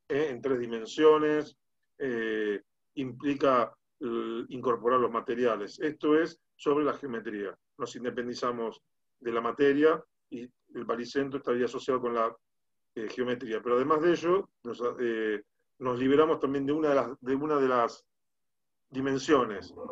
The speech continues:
y estudiamos únicamente la sec-, sección que es perpendicular al eje de la viga. Entonces, ¿por qué? Porque ca-, hay características que son propias de la geometría que definen la mejor, el mejor uso o no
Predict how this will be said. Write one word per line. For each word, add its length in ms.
y 60
estudiamos 560
únicamente 600
la 80
sec-, 420
sección 360
que 80
es 40
perpendicular 680
al 160
eje 260
de 80
la 140
viga. 340
Entonces, 520
¿por 200
qué? 240
Porque 240
ca-, 200
hay 100
características 680
que 100
son 220
propias 540
de 100
la 140
geometría 680
que 100
definen 600
la 140
mejor, 420
el 80
mejor 320
uso 280
o 200
no 340